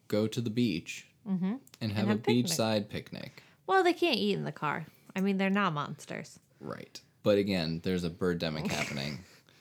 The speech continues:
Speaker 1: There are other people on the beach in the background who appear
Speaker 2: Like,
Speaker 1: to
Speaker 2: playing
Speaker 1: have
Speaker 2: on the beach.
Speaker 1: Yeah.
Speaker 2: They
Speaker 1: Who
Speaker 2: didn't get the memo.
Speaker 1: So apparently the birdemic is exclusive to this small group of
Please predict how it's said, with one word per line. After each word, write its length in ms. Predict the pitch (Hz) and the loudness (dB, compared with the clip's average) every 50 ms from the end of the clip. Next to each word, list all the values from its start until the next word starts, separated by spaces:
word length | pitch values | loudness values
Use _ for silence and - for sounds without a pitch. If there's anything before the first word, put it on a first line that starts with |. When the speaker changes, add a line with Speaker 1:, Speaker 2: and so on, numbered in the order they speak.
| _ - - _ _ - | _ -20 -20 _ _ 2
Speaker 1:
There 120 | - 127 151 185 | 4 6 8 8
are 240 | 226 214 156 - | 8 6 6 6
other 200 | 117 123 117 117 | 6 6 8 6
people 320 | 101 95 120 120 113 113 104 | 6 6 6 6 6 6 4
on 120 | 98 92 85 | 4 4 2
the 60 | 82 | 2
beach 580 | 82 - 92 92 90 82 67 - - - - - - | 0 2 2 2 2 2 0 -2 -8 -10 -12 -12 -8
in 160 | - 95 90 | -4 -2 -2
the 80 | 82 80 | -2 -2
background 540 | 80 82 80 82 80 - 82 76 78 73 - | 0 0 0 0 0 -2 -4 -4 -4 -6 -4
who 160 | 90 80 76 | -4 -4 -4
appear 280 | - - 220 208 165 | 0 2 4 4 4
Speaker 2:
Like, 80 | 82 80 | 4 0
Speaker 1:
to 40 | - | 0
Speaker 2:
playing 360 | - 220 220 226 220 196 175 - | 2 4 4 6 6 4 2 0
Speaker 1:
have 80 | 160 | -2
Speaker 2:
on 180 | 185 156 160 156 | -4 -4 -4 -4
the 60 | 151 | -6
beach. 320 | - - 90 - - - - | -8 -8 -8 -8 -10 -8 -4
Speaker 1:
Yeah. 260 | 95 95 73 - - - - _ - - | -2 -2 -2 -2 -6 -10 -16 _ -8 0
Speaker 2:
They 120 | - 202 208 | 4 6 6
Speaker 1:
Who 40 | - | 8
Speaker 2:
didn't 240 | - - 233 220 190 | 8 6 6 4 4
get 160 | 214 196 - | 2 2 0
the 80 | - 160 | 0 -4
memo. 460 | 151 151 147 - - 165 - 175 160 - _ - - _ _ _ - - 73 - - | -4 -4 -6 -6 -6 -6 -6 -6 -8 -10 _ -20 -20 _ _ _ -20 -18 -16 -14 -4
Speaker 1:
So 180 | - - 123 120 | 0 2 2 4
apparently 580 | 113 143 151 170 160 139 127 120 110 107 101 | 4 4 4 4 6 4 4 4 4 4 2
the 180 | 90 90 92 95 | 2 0 0 0
birdemic 520 | 92 98 95 92 90 90 87 85 85 82 | 2 2 2 2 2 2 0 0 -2 -4
is 180 | 85 85 82 - | -4 -6 -4 -4
exclusive 640 | 90 80 - - - - 113 110 101 - 101 90 82 | -4 -4 -4 -4 -2 0 0 0 0 0 -2 -2 -4
to 100 | - - | -4 -8
this 220 | 85 82 73 - - | -6 -4 -4 -2 -4
small 380 | - - 107 98 92 92 87 | -2 0 0 0 0 0 0
group 340 | 85 82 - 85 82 78 - | -2 -2 -2 -4 -4 -2 -2
of 480 | 52 67 78 71 71 73 - - - | -2 -2 -2 -2 -4 -6 -8 -12 -14